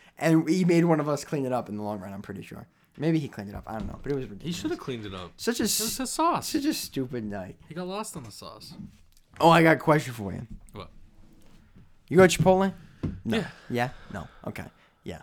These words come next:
Speaker 2: Why'd you say
Speaker 1: Um,
Speaker 2: no? I
Speaker 1: I
Speaker 2: said
Speaker 1: don't know.
Speaker 2: yeah.
Speaker 1: I don't know. So, do you ever get beans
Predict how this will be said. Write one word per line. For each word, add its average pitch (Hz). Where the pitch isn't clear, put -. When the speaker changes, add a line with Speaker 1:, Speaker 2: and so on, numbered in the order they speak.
Speaker 2:
Why'd 139
you 160
say 143
Speaker 1:
Um, 180
Speaker 2:
no? 170
I 117
Speaker 1:
I -
Speaker 2:
said 156
Speaker 1:
don't 147
know. 170
Speaker 2:
yeah. 135
Speaker 1:
I 104
don't 98
know. 62
So, 156
do 151
you 220
ever 254
get 220
beans 156